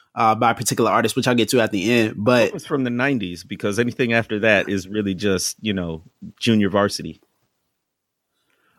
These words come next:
Speaker 1: Okay, that's, uh, <laughs> well, we'll see you soon on the next, uh, Pass the Mic.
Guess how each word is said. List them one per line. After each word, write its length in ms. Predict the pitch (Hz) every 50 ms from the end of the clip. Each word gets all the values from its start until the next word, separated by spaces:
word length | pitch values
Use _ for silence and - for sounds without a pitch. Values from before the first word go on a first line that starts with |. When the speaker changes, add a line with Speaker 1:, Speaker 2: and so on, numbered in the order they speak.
| _ _ -
Speaker 1:
Okay, 300 | 175 165 156 - 160 139
that's, 440 | 131 139 147 151 - - - - - -
uh, 400 | 127 143 135 135 131 127 131 127
<laughs> 40 | -
well, 420 | 143 135 151 180 220 240 233 233 -
we'll 240 | - 147 156 190 196
see 240 | - - 254 240 226
you 140 | 220 233 226
soon 380 | 208 - 254 240 226 202 190 190
on 140 | 190 185 175
the 60 | 175
next, 580 | 175 190 214 208 175 165 - - - - - -
uh, 280 | 139 143 143 139 135
Pass 400 | 127 139 139 143 151 160 175 -
the 120 | - 202 214
Mic. 800 | 240 277 262 233 175 143 123 101 - - - - - - - -